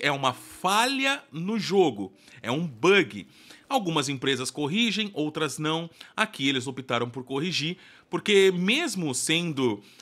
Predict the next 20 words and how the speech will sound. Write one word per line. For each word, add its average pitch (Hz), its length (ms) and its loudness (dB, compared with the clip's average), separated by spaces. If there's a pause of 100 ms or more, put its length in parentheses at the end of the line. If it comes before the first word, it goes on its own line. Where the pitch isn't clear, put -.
é, 143 220 2
muito 208 320 -2
bom 156 320 -2
pra 165 160 -4
muitas 208 320 -4
pessoas 160 420 -4
que - 80 -14
estão 135 180 -8
tendo 131 220 -8
dificuldade 110 640 -6
no 101 140 -8
jogo, 120 420 -2 (260)
a 320 120 -2
empresa 175 520 -2 (220)
aparentemente, 175 880 -2
né, 151 60 -2
ou 156 60 -2
melhor, 120 240 0
claramente 185 720 0
quer 131 300 0